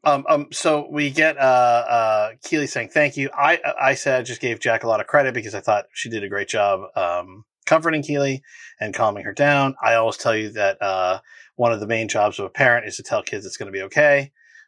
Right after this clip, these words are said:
Um, the difference and the thing I did not like about this is that Jack said, "I'm gonna make it okay." And I hate when people make promises that they cannot possibly deliver on,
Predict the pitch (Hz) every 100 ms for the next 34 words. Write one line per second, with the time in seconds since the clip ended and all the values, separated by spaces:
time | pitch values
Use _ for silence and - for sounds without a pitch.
0 | - 107 104 101 95 - 107 107 117 98
1 | 151 190 175 131 - 110 101 117 104 107
2 | 104 131 151 110 104 98 92 - 95 -
3 | - 98 104 95 - 92 - - 123 123
4 | 117 104 95 85 90 80 - 80 - 117
5 | 120 - 131 131 127 123 120 117 113 107
6 | - 104 98 - 98 - 95 95 - -
7 | 117 110 104 - 107 104 - 101 98 113
8 | 131 135 131 123 123 120